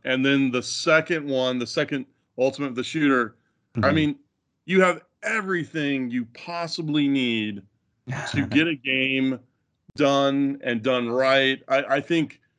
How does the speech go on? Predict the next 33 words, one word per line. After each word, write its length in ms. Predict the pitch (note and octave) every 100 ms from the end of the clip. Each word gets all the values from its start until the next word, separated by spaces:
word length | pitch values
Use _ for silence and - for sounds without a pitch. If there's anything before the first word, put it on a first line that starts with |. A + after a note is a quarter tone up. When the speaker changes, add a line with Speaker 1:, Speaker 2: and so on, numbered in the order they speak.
| _ _ _ _ _
Speaker 1:
you 140 | D#3 E3+
know, 100 | E3+
I've 200 | D#3+ B2
done 220 | F#3+ G#3
a 60 |
game 400 | E3+ D#3 E3 D#3+
all 340 | D3+ C3+ C#3+ D3
in 100 | C#3
Blueprints. 800 | A#2+ C#3 C#3 D3 D3 C#3 - - _ _ _ A#2+
Speaker 2:
Mm-hmm. 180 | G#2+
Speaker 1:
It 120 | C3+ A2
just 360 | G#3 F#3+ - _ _ _ _
feels 300 | E3 E3+ -
clunky 500 | - D3+ C#3+ - A#2+
to 80 | A2
me. 320 | G2+ G2 G2 _ _ _
Whereas 300 | C#3 D#3 D3+
Speaker 2:
Mm-hmm. 40 | D#3+
Speaker 1:
when 80 |
I 140 | D#3 D3 -
do 120 | F3
a 160 | - D3+
game 240 | D#3+ D#3+
that 300 | D#3 C3 C3+
has 220 | C#3 A#2
C 240 | - D#3 D3
plus 300 | - D3 -
plus 480 | - C3+ D3 C#3
really 320 | C#3 C#3+ C#3+ B2
driven 400 | A2 B2 C3+ B2+
behind 380 | A2 A#2+ B2 D3+
it, 140 |
it 60 | D#3+